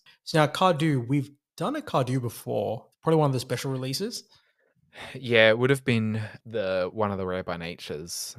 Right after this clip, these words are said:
Speaker 2: I'm pretty
Speaker 1: Yeah.
Speaker 2: sure we did it alongside a Cragganmore. So this is the first, I suppose, core range from Cardew that we're experiencing on
Speaker 1: Yeah.
Speaker 2: the pod.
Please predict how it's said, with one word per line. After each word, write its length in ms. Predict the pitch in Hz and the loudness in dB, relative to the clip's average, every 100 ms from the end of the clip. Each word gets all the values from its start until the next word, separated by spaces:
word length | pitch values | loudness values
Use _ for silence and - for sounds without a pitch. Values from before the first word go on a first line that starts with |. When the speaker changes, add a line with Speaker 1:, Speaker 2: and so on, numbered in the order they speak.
| 107 | -14
Speaker 2:
I'm 120 | 90 | -10
pretty 160 | - - | -8 -6
Speaker 1:
Yeah. 60 | |
Speaker 2:
sure 80 | 95 | -6
we 80 | 85 | -6
did 140 | 85 | -8
it 40 | 78 | -8
alongside 500 | 73 95 - 80 73 | -8 -10 -6 -6 -6
a 60 | |
Cragganmore. 720 | - - - 64 62 62 98 104 | -8 -8 -8 -8 -12 -12 -12 -6
So 400 | - 87 78 82 | -2 -2 -2 -6
this 140 | 175 208 | -6 -4
is 200 | 139 113 | -2 -2
the 100 | - | -2
first, 460 | 104 98 95 - - | 0 -2 -4 -10 -10
I 60 | |
suppose, 540 | - 92 - 87 87 - | -10 -10 -8 -6 -6 -10
core 460 | - 104 110 123 - - | -4 -2 0 -2 -8 -10
range 380 | 113 147 170 - | -8 -8 -10 -12
from 240 | - 151 | -12 -12
Cardew 420 | - 147 147 156 | -8 -8 -6 -6
that 140 | 156 107 | -8 -8
we're 240 | 110 113 | -8 -8
experiencing 500 | 123 - 127 120 131 | -12 -10 -10 -8 -4
on 80 | 131 | -2
Speaker 1:
Yeah. 80 | 135 | 0
Speaker 2:
the 40 | |
pod. 220 | 180 202 | 0 -2